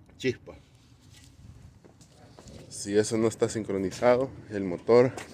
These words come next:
no lo va a poder encender. Ahora, algo curioso es que como tengo yo el,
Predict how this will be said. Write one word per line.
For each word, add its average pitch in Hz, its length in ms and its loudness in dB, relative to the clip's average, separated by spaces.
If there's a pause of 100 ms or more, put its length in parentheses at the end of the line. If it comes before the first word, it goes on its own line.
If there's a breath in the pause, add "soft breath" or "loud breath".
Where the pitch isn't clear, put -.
no 101 280 2
lo 101 160 8
va 95 100 4
a 78 80 -4
poder 95 280 0
encender. 85 460 -8 (840 loud breath)
Ahora, 104 320 2 (340)
algo 120 240 0
curioso 120 680 2 (600 loud breath)
es 101 240 -14
que 113 180 -8
como 98 580 -2
tengo 120 380 0
yo 117 260 2
el, 104 140 -2